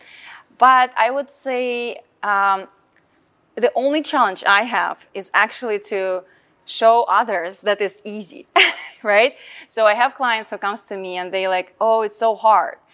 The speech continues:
And then that challenge for me is to show other people that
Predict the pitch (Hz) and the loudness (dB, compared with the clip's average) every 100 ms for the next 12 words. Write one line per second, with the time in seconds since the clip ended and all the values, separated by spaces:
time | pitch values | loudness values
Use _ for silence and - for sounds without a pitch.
0 | _ - _ 202 208 202 196 196 190 - | _ -20 _ -10 -8 -4 -2 -2 -4 -12
1 | _ - 226 233 - - 262 311 285 - | _ 0 4 4 2 -4 0 0 -2 -8
2 | 226 202 190 196 196 - 196 226 233 247 | -10 -10 -12 -12 -12 -14 -8 -2 0 0
3 | - 208 226 220 - _ _ _ - 202 | 0 0 2 0 -2 _ _ _ -12 -4
4 | 233 269 254 196 190 | 2 2 4 2 0